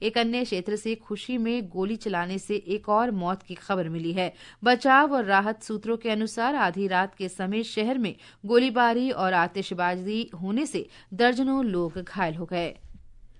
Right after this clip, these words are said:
आज विभाजन विभीषिका स्मृति दिवस है। उन्नीस सौ सैंतालीस में आज ही के दिन भारत के विभाजन के दौरान हुई लोगों की पीड़ा और असहनीय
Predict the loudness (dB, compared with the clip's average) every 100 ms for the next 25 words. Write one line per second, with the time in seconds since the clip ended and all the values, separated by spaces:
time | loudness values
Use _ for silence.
0 | -2 8 8 8 4 0 0 4 4 4
1 | 0 0 -2 -2 -4 -4 0 0 -2 -4
2 | 0 0 0 -2 0 0 0 0 -4 -4
3 | -16 -4 0 2 2 0 0 0 4 4
4 | 4 0 0 2 4 2 0 -2 -2 0
5 | -2 0 0 0 -2 -2 -2 -2 -2 -2
6 | -2 -4 -6 -2 -2 0 -2 -2 -2 -2
7 | -2 -2 -4 -4 -8 -6 -4 0 0 -2
8 | -14 -6 2 4 4 4 2 0 0